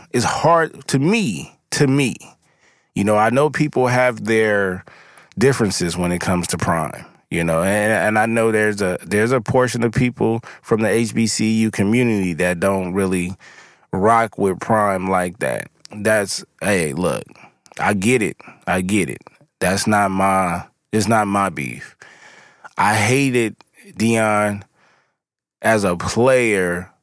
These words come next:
when they used to call him the greatest cornerback, but I've never seen him as physical. And I guess I had,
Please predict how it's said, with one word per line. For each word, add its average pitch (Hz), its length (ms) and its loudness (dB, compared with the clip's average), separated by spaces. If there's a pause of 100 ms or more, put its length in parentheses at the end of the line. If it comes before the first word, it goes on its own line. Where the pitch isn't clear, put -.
(120)
when 107 200 0
they 104 140 2
used 107 300 0
to 104 80 -2
call 98 420 2
him 98 240 -2
the 98 80 -2
greatest 95 560 -2
cornerback, 95 800 0 (300)
but 104 140 2
I've 104 140 2
never 107 340 0
seen 101 380 0
him 95 300 -2
as 90 300 -2
physical. 92 720 -2 (120)
And 98 200 0
I 98 120 2
guess 110 340 0
I 101 140 0
had, 98 360 0